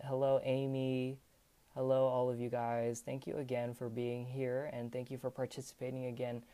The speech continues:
I wouldn't have anything to talk about and anything to share or, or anything to offer in any capacity if it wasn't for you and your prompts and the energy that you fuel in these sessions, in these transmissions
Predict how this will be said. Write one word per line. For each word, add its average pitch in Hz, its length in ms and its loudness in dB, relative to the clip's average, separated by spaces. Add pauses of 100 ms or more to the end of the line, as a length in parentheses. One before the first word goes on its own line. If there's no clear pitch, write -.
(260)
I 135 100 2
wouldn't 180 160 2
have 139 120 2
anything 139 320 -2
to - 60 -10
talk 117 240 -4
about 117 300 -2
and 117 80 -4
anything 131 320 -4
to 135 100 -6
share 117 640 -4
or, 120 80 -6
or 110 200 -8
anything 123 1300 -6
to 143 100 -4
offer 120 560 2
in 110 80 0
any 113 160 -4
capacity 113 840 -8 (420)
if 131 200 0
it 127 100 6
wasn't 147 420 0
for 127 220 0
you 131 420 0
and 117 140 -4
your 110 120 -6
prompts - 600 -2 (320)
and 123 140 2
the 120 180 2
energy 135 440 2
that 120 220 2
you 143 540 2
fuel 127 580 -2 (120)
in 131 200 0
these 135 200 0
sessions, 127 440 -4
in 123 100 -2
these 120 180 -2
transmissions 123 960 -6